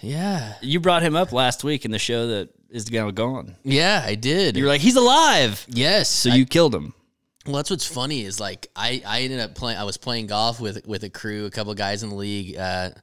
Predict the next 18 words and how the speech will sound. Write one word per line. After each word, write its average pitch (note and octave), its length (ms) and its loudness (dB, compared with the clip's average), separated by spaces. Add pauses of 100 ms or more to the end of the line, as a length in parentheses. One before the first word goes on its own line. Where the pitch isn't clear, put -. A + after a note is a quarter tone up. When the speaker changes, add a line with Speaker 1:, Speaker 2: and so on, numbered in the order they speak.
(380)
Speaker 1:
Doc, A#2 340 0
who's G#2 160 -6
hopefully G#2 320 -6
getting G2 240 -6
back G#2 260 0
in G#2+ 80 -6
the G2+ 60 -8
league F#2+ 240 -6
this F#2+ 200 -4
year. F#2+ 220 -4
We'll F#2 140 -6
see. G2 480 -4 (640)
Um, F2+ 320 -8
and G#2 100 -8
then F#2+ 180 -8 (140)
our G2+ 140 -6
boy G2+ 220 -6
Burglar. G2 520 -6